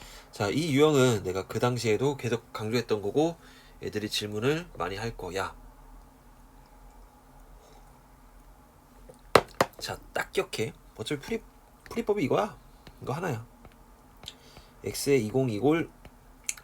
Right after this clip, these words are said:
이공이일 제곱은 에이 제로 더하기 에이 원의 X 더하기 일 더하기 에이 투의 X 더하기 일의 제곱 더하기 우당탕탕탕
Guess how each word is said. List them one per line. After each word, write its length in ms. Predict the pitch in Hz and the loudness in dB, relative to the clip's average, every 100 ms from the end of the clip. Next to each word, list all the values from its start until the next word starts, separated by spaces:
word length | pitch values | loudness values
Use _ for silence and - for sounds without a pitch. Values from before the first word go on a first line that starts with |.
| - | -6
이공이일 800 | 110 139 139 131 104 110 151 | 2 4 2 0 -4 0 0
제곱은 640 | 135 98 98 123 127 98 85 - - 90 | 0 -2 4 6 6 4 -4 -18 -14 -10
에이 180 | 90 87 | -8 0
제로 340 | 143 143 147 - - - - | 2 2 0 -6 -20 -20 -14
더하기 280 | 87 92 - | -10 -8 -4
에이 160 | 120 131 | 0 2
원의 280 | 110 139 - | 2 -2 -6
X 200 | - - | -12 -14
더하기 280 | - - - | -14 -18 -20
일 60 | - - - - - - - - - - - - - - - - | -20 -20 -20 -20 -20 -20 -20 -20 -20 -20 -20 -20 -20 -20 -20 -18
더하기 380 | - 90 82 87 | -10 -10 -8 -6
에이 240 | 98 113 113 | -2 -2 -2
투의 320 | - 147 185 - - - | -2 2 2 -2 -18 -12
X 220 | - - | -10 -8
더하기 280 | 92 87 92 | -8 -8 -8
일의 120 | 92 | -10
제곱 240 | - - - - - - - - - - - - - - - - - - - | -12 -14 -18 -20 -18 -20 -20 -20 -20 -20 -20 -20 -20 -20 -20 -20 -20 -20 -10
더하기 520 | 92 90 87 90 - - | -6 -4 -6 -10 -14 -6
우당탕탕탕 840 | - 110 113 101 98 92 139 165 | -2 -2 -2 -6 -8 -6 -2 -2